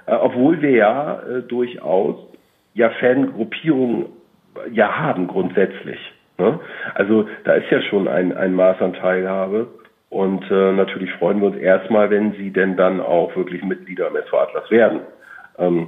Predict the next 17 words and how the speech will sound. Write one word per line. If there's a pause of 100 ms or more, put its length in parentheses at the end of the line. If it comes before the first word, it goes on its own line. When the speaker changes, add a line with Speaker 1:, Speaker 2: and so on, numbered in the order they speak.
(100)
Speaker 2:
das
weiß
ich
gar
nicht,
wie
ausgeprägt
das
ja
letztendlich
ist. (580)
Ähm,
aber
grundsätzlich
wollen
wir
erstmal